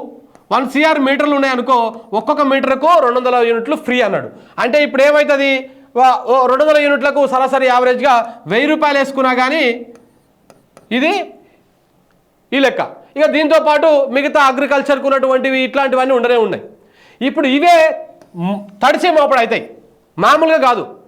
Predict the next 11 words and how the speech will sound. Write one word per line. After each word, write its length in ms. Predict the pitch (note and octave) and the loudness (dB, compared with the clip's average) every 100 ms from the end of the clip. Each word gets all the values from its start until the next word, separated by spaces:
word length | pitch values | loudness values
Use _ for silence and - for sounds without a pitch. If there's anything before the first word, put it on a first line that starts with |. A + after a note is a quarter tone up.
| _ _ _ | _ _ _
ఒక 180 | F#3+ A#3 | -4 0
ల-, 200 | D#4 B3 A3 | 0 0 0
ఒక 100 | D#4+ D#4 | 0 2
కోటి 300 | D4+ D#4 D#4 D4+ A#3 F3 | 2 4 2 -2 -4 -2
రేషన్ 360 | G#3+ C#4+ D#4 | -2 0 0
కార్డులు 200 | D#4+ C#4+ C#4+ | 0 2 2
ఉన్నాయనుకో, 400 | C#4+ C4+ A#3 C4 B3 - - - | 2 2 0 0 0 -4 -16 -6
రెండు 140 | G3+ C4+ | -2 2
వందల 160 | C#4+ | 2
యాభై 220 | C4+ C4 | 4 2
రూపాయలు 380 | C4 - D4 D4 | 2 2 2 4